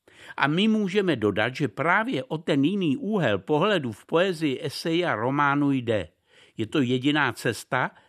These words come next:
jak nás vyvést z jedné z mnoha pastí, do které se naše civilizace dostala po třetí mediální krizi,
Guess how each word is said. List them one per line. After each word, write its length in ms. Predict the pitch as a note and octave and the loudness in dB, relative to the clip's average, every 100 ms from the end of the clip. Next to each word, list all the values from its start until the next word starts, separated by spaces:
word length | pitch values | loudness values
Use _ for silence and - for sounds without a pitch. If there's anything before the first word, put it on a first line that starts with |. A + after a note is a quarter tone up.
| - | -4
jak 220 | C3 - | -4 -2
nás 320 | C3 B2 - | -2 -2 -4
vyvést 480 | A2+ B2 C#3 C#3+ C#3+ | -2 0 2 0 0
z 100 | A2 | -2
jedné 460 | A2 C#3 D3+ D3+ C#3+ | -2 -2 -2 -2 -2
z 80 | |
mnoha 360 | B2+ C3 C#3+ C3+ | -2 0 2 0
pastí, 720 | - A2+ - - C3 C#3+ D#3 - - - | 0 -4 -6 -10 -6 -4 -6 -12 -20 0
do 120 | C3 | 0
které 360 | - D#3 C#3+ C3+ | 2 0 0 0
se 180 | E3 | -2
naše 340 | C#3 C3+ - C#3 | 0 -2 -4 -6
civilizace 800 | - D3 C#3+ D3 C3+ C3+ - B2 | -2 -2 0 0 -2 -6 -4 -4
dostala 640 | A2 A#2 - C#3+ C#3+ D3+ - - - | -2 -6 -4 0 2 0 -4 -20 -14
po 120 | - B2 | -8 -6
třetí 460 | - D3+ C3 D#3+ | -2 -2 0 0
mediální 720 | D3 C#3+ C#3+ C#3 C#3 C3 B2 | 2 2 2 2 4 2 -2
krizi, 580 | F#2 B2 A2 G2+ A#2 C3 | -2 -2 -2 -2 -4 -4